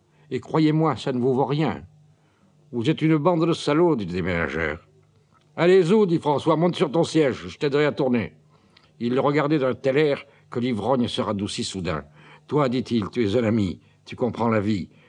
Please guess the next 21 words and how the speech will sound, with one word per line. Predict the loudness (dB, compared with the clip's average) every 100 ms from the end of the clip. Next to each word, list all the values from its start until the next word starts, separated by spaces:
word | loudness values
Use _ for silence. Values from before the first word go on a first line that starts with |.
| _ -8
Tandis | -6 -4
que | -6
ces | -2 0
bourgeois-là, | 0 0 2 2 2 2 -2 -6 _ _
oh | -2 0
là | 2 2
là, | 0 -2 -8 _ _ _ _
je | -10
me | -6
suis | -4 -2
peut-être | 0 2 2
crevé | 2 2
le | 2
gésier | 2 2 2 2 2
avec | 2
cette | -2 -4
saloperie | 0 0 2 0
de | 2
table | 0 0
de | 0
nuit | 2 2 0